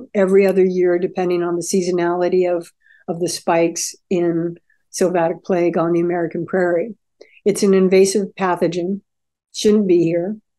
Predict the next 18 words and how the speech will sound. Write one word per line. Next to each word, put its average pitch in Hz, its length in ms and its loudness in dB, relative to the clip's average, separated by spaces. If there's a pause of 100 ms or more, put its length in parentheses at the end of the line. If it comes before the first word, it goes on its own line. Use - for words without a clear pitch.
(380)
but 175 260 0
it 180 240 -2
has 180 220 -2
been, 180 640 0 (100)
um, 180 320 -6
all 180 180 -2
across 175 300 -6
the - 80 -4
American 175 380 -4
prairie 180 460 -4
since, 175 340 -10
I 175 60 -6
think, 190 200 -10
the 185 80 -16
fifties. 185 640 -10 (1040)
And 196 260 2
so 190 600 2 (100)
we're 190 380 4